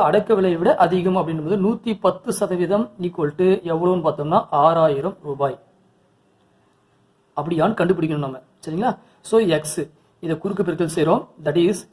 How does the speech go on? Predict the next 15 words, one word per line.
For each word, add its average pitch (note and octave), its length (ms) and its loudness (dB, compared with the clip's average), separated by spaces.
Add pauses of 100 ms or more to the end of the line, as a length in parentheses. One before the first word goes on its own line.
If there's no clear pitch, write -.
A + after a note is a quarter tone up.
(140)
x - 40 -16 (300)
equal D#3+ 260 -8 (120)
to F#3 80 6 (840)
நூறு, F3+ 420 2 (800)
இங்க F3 220 0 (100)
நூத்தி G3 260 -2 (120)
பத்து E3+ 320 -4 (160)
பெருக்கல் G3 400 0 (180)
ஒரு E3 140 4 (320)
ஆறாயிரம். D3 560 2 (560)
இதை D3+ 140 0
நம்ம C#3+ 180 -6
சுருக்கும் F3 320 -2
போது F#3 120 2 (160)
ஜீரோக்கு F3+ 360 0